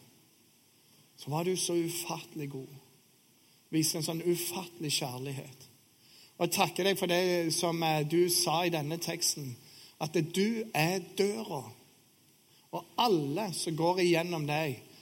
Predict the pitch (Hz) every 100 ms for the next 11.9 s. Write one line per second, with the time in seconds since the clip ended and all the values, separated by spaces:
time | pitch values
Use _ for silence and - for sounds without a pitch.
0 | - _ - 190 196 202 180 175 170 170
1 | 165 175 175 170 147 143 135 - - -
2 | _ - _ - - _ _ _ _ _
3 | _ _ 147 170 - 180 208 208 - 220
4 | 196 117 - - - - - _ _ _
5 | _ _ _ - - 170 220 196 196 208
6 | 196 - 214 180 180 156 185 202 185 170
7 | 180 175 175 202 190 - 196 180 156 147
8 | 185 190 170 - 135 113 - _ _ _
9 | _ _ _ - 165 175 180 156 180 185
10 | 175 185 175 170 156 165 160 - 151 151
11 | 143 - - 196 214 196 208 185 -